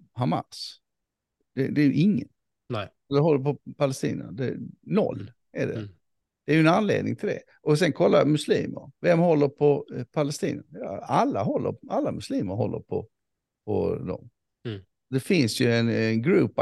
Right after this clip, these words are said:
Speaker 1: identity thing där, eh, s-, som, som är, som är bortom allt tal om nationalism.
Speaker 2: Det här är vi tillbaka till den blinda lojaliteten som jag snackade om. Alltså, jag har ingen blind lojalitet med, med till exempel, ja, jag har diskuterat med nynazister på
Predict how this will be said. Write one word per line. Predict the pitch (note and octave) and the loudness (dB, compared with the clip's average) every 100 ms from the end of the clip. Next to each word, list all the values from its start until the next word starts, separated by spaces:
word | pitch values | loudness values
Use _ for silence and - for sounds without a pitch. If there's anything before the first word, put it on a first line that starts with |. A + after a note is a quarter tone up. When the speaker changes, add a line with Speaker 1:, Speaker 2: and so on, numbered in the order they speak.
| A2+ | 0
Speaker 1:
identity | B2+ B2+ F#2+ - - | 2 -2 -2 -12 -14
thing | F2 - - C#2+ F#2+ | -8 -4 -2 -2 0
där, | A#1 - A2+ _ _ _ - | 0 -2 -10 _ _ _ -6
eh, | G#2+ A2 A2 | 0 0 0
s-, | - - - | -4 -2 2
som, | B2 A2+ | 2 0
som | - A#2+ A#2 | 0 0 2
är, | A2+ G#2 _ _ _ _ _ | 2 0 _ _ _ _ _
som | - A#2 | -2 2
är | A2+ | 2
bortom | G#2+ C#3 F#3 - - B1+ F#2 - _ _ _ _ _ - | 6 4 4 -2 -4 -2 -6 -10 _ _ _ _ _ -4
allt | B2+ C#3+ - - | 0 0 0 0
tal | C#3 G2 | 4 4
om | G2 | 2
nationalism. | G#2 G#2+ - A2 G#2+ D#3 | 0 -2 -2 -2 0 0
Speaker 2:
Det | C3 | 2
här | C3+ | 4
är | C#3 | 4
vi | C#3+ | 2
tillbaka | - D3 D#3 D#3 - | 2 6 6 6 2
till | - C3 | 2 2
den | B2+ | 2
blinda | A#2+ C3 B2+ B2+ | 2 0 0 0
lojaliteten | C3 B2 A#2+ A#2+ D3+ - - G2+ G2 | 0 2 0 0 0 -2 -6 -10 -10
som | - - G#2+ | -12 -6 -6
jag | G#2 | -6
snackade | G#2+ F#2+ G2+ G2 | -8 -8 -6 -6
om. | G2+ G#2 | -6 -8
Alltså, | A#2 C3 | -6 -2
jag | A#2+ C3+ | 2 2
har | B2+ B2+ | 2 2
ingen | C#3+ C3 A2 | 2 0 -2
blind | A2+ A2 A2 | -2 -4 -2
lojalitet | G#2+ A2 G#2+ G#2+ G2+ - | -2 -4 -4 -6 -8 -8
med, | G#2 G2+ C3 _ - | -8 -8 -10 _ -12
med | B2 | -10
till | A2+ A2+ | -6 -6
exempel, | G#2+ G#2+ - G#2 | -4 -6 -6 -6
ja, | G#2+ A#2 A2 | -6 -4 -4
jag | A2 | -4
har | A2 _ | -6 _
diskuterat | A#2 A#2 - A2+ A2 - | -8 -6 -6 -6 -6 -4
med | |
nynazister | A2 G#2+ A2 - B2+ - | -6 -6 -8 -6 -8 -10
på | G2 G2+ G2 | -12 -10 -10